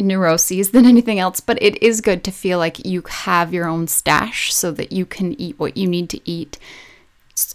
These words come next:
and I think for me too, I would find it, if, if I put the shoe on the other foot, so to speak,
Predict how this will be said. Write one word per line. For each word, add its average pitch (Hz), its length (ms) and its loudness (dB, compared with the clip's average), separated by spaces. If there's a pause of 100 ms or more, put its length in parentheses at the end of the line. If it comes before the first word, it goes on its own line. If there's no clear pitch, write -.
and 294 180 8
I 302 80 8
think 294 300 2 (400)
for 240 140 4
me 247 280 6
too, 202 220 0
I 180 220 4
would 180 180 -4
find 165 340 -2
it, - 160 -6 (640)
if, - 260 -8
if 220 140 0
I 220 160 4
put - 280 -4
the 196 80 0
shoe 196 280 0
on 175 120 -2
the 175 100 -6
other 165 220 -4
foot, 254 440 -4
so - 200 -6
to 208 80 -2
speak, - 440 -6